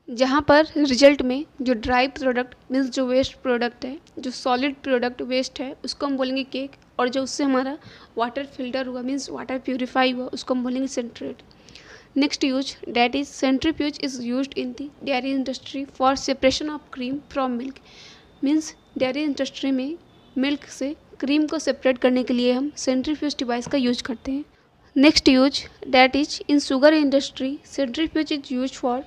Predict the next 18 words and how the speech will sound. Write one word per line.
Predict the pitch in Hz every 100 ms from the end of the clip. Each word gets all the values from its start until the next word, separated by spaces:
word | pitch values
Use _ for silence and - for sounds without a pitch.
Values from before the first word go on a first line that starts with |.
| -
separation | - 262 269 269 311 302
of | -
sugar | 269 262 285
crystals | 262 - 262 262 -
from | 269 262 240
mother | 226 202
liquor। | - - 135 - - - -
That | 254 277 262
means | 277 - - _
शुगर | - 269 254 294
इंडस्ट्री | 285 262 - 269
में | 247 262
सेंट्रीफ्यूज | 262 254 240 269 277 -
का |
यूज़ | 262 247 -
किया | 254 240
जाता | 233 240
है | 247